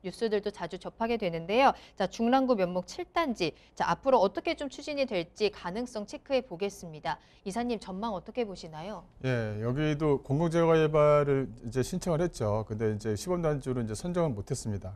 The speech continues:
Speaker 2: 근데 면목 저 주변 지역 같은 경우는, 아, 재개발 지역들이 너무, 어, 크다 보니까 아마도 그러지 않았나 싶어요. 그래서 하지만 계속적으로 좀 주시를 해야 된다, 이렇게 좀 말씀 좀 드릴 수가 있을 것 같고, 이 공공 재개발의 그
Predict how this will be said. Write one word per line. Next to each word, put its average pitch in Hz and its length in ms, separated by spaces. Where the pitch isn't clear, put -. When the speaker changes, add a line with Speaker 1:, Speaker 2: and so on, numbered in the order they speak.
Speaker 2:
근데 107 160
면목 120 420
저 120 320
주변 135 320
지역 127 160
같은 120 260
경우는, 113 520
아, 117 100
재개발 156 440
지역들이 139 640
너무, 139 360
어, 107 280
크다 208 280
보니까 117 640
아마도 113 400
그러지 120 240
않았나 110 260
싶어요. 98 380
그래서 104 360
하지만 165 520
계속적으로 135 440
좀 131 160
주시를 127 420
해야 165 140
된다, 113 500
이렇게 113 180
좀 113 120
말씀 104 260
좀 110 120
드릴 110 140
수가 113 220
있을 98 200
것 98 100
같고, 104 380
이 123 80
공공 156 320
재개발의 170 920
그 127 520